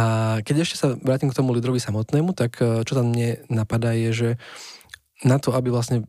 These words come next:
vytvoril tú, tú dôveru v tíme, potrebuje aj on akože ukázať istú mieru zraniteľnosti a aj poukazovať na tie svoje chyby a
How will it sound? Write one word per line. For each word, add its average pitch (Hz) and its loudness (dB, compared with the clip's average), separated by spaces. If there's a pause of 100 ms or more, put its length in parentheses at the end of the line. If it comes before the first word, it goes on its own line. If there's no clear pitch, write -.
vytvoril 127 0
tú, - -8
tú - -8
dôveru 120 2
v - -8
tíme, 117 0
potrebuje 120 0
aj 110 0
on 107 0 (120)
akože 104 -2 (240)
ukázať - 0
istú 117 -2
mieru 107 0 (520)
zraniteľnosti 107 0 (800)
a 110 0 (240)
aj 123 2
poukazovať 120 0
na 107 -2
tie 107 -6
svoje 110 0
chyby 110 -2
a 104 0